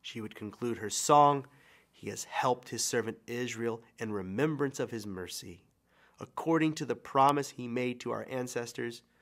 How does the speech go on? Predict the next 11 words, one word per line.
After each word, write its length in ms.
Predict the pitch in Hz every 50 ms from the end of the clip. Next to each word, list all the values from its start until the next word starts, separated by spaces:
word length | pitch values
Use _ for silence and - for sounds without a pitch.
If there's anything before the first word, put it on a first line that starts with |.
| _ - - - - _ _ _ _ _ _ -
to 120 | - - - _ _ -
Abraham 640 | 151 147 147 127 135 117 127 131 123 120 120 123 - _ _ _ _ -
and 140 | 120 107 -
to 120 | 123 110
his 180 | 98 107 107 -
descendants 920 | - - 107 - - - - 120 113 110 104 104 110 104 101 101 - - _
forever." 760 | _ - - 107 107 - - 101 101 92 - - - - - - _ _ _ _ _ _ _ _ _ _ _ _ _ _ _ _ _ _ _ _ _ _ _ _ _ _ _ _ _ -
And 200 | 113 98 101 101
that 260 | 107 101 - - _ _ _ _ _ _ -
means 560 | 110 107 104 95 87 87 85 - - - - _ _ _ _ -
us. 600 | 110 92 - - - - - - - - - -